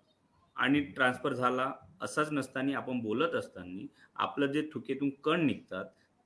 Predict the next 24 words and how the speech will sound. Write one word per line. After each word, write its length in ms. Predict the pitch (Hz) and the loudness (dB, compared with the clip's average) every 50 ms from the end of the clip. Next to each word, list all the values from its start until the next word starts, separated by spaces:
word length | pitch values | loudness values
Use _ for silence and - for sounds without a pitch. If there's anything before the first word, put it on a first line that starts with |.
| _ - | _ 0
ते 120 | 160 190 | 2 2
कण 320 | 208 - - 135 127 120 | 2 2 0 0 0 0
सुद्धा 400 | 110 - 95 90 - - 98 98 101 - _ _ | -2 -6 -10 -14 -12 -10 -10 -10 -10 -12 _ _
काही 260 | - 104 104 117 160 202 | -4 -4 -2 0 -2 -2
काळासाठी, 760 | - - 101 95 90 85 85 - 78 - - - - 90 - _ _ _ - | 0 -2 -2 -2 -2 -4 -8 -10 -14 -16 -18 -20 -20 -20 -20 _ _ _ -10
दोन 240 | 95 101 101 101 101 | -6 -4 -4 -4 -4
या 80 | 98 95 | -6 -8
तीन 260 | - - 127 139 139 | -4 0 4 4 4
मिनिटासाठी, 580 | 127 101 92 92 92 92 - 90 85 - 95 | 4 4 0 -2 -6 -8 -8 -10 -12 -10 -8
आणि 160 | 98 98 101 98 | -6 -6 -6 -6
दमट 380 | 92 92 98 107 131 139 139 | -6 -6 -6 -4 -4 -4 -2
वातावरण 400 | 143 113 107 - 110 104 101 104 | -4 -4 -4 -4 -6 -6 -6 -8
असेल 280 | 98 95 - 98 98 - | -10 -10 -12 -14 -12 -12
तर 60 | 107 | -12
त्याच्यात 260 | 101 113 104 107 110 | -10 -10 -10 -10 -10
जास्त 340 | 98 95 120 135 - - - | -6 -4 -4 -4 -4 -4 -6
वेळ 240 | 151 104 92 98 - - - _ _ _ _ _ _ _ _ - | -4 -4 -4 -6 -8 -10 -16 _ _ _ _ _ _ _ _ 0
हवेत 280 | - 135 175 220 220 - | 4 6 8 8 8 6
असतं 340 | - - - - - - - - _ _ _ - | 2 -4 -8 -12 -18 -20 -20 -20 _ _ _ 0
आणि 160 | 135 170 208 | 0 0 2
आपण 340 | - 135 139 - - 156 147 | 2 0 0 0 -2 -2 0
मास्कचा 480 | 123 107 117 147 156 - - - 202 | 2 4 6 6 6 4 2 0 0
वापर 300 | 156 120 101 - - 90 | 2 2 0 -2 -6 -8
नाही 200 | 87 85 85 85 | -10 -10 -14 -16